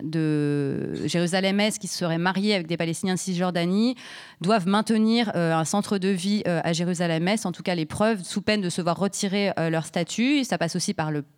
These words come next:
paie-, le paiement de taxes très en-, importantes. Et donc, euh, la menace de cette suspension du statut, en fait, est un, évidemment un outil puissant,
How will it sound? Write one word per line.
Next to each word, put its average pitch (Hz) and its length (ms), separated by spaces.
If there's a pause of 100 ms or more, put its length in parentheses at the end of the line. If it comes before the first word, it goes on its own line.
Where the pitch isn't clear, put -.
(180)
paie-, 175 300
le 156 120
paiement 185 260
de 160 80
taxes 180 480
très 175 280
en-, 170 160
importantes. 170 600 (840)
Et 226 140
donc, 208 380
euh, 160 240
la 165 100
menace 202 300
de 180 80
cette 175 160
suspension 202 360
du 202 60
statut, 180 360
en 180 100
fait, 226 260
est 170 140
un, 156 180
évidemment 165 400
un 175 100
outil 165 220
puissant, 214 500